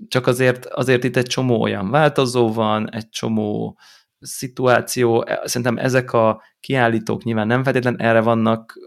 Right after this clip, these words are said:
nem tudom én, felkészülve mindig, hogy akkor nyolc órán keresztül folyamatosan készítsék jól, jó vízzel, jó recepttel, precízen, pont ugyanúgy, ö,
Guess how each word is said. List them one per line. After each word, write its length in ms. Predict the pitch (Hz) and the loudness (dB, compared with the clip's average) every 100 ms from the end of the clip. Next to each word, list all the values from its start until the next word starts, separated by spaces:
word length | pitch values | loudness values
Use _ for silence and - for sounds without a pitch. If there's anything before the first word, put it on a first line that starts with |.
| - - | -20 -14
nem 200 | - 110 | -8 -6
tudom 320 | 110 110 107 | -6 -4 -2
én, 340 | 110 107 110 117 | -2 -2 -4 -6
felkészülve 680 | - 113 110 110 - 110 110 | -2 -2 0 -2 0 0 2
mindig, 300 | 110 110 107 | 2 2 0
hogy 140 | 101 | -6
akkor 280 | 98 - 110 | -10 -8 -6
nyolc 340 | 107 113 110 | -2 0 0
órán 240 | 113 110 104 | -2 -2 -2
keresztül 580 | 107 107 - - 107 101 | -2 -2 -4 -6 -8 -4
folyamatosan 760 | - 127 113 110 110 - 110 | 0 2 2 -2 -6 -4 -4
készítsék 720 | 110 117 - - - 107 101 _ - _ - 180 | -4 -8 -8 -10 -6 -6 -6 _ -20 _ -20 -20
jól, 640 | _ 208 107 107 107 104 - | _ -4 0 2 2 0 -2
jó 300 | - 113 113 | -2 2 2
vízzel, 600 | 107 110 101 104 104 104 | 2 0 2 2 2 2
jó 200 | 107 110 | 2 2
recepttel, 800 | 110 107 - 101 - 107 107 107 - - - _ - 117 - | 2 2 -2 -4 -2 2 2 2 -4 -20 -20 _ -10 -8 -2
precízen, 580 | 120 - 110 110 107 | -2 0 0 0 0
pont 240 | 101 110 110 | -2 -4 -2
ugyanúgy, 720 | 107 104 104 104 107 - - | -2 -2 -2 -4 -6 -10 -20
ö, 100 | - | -20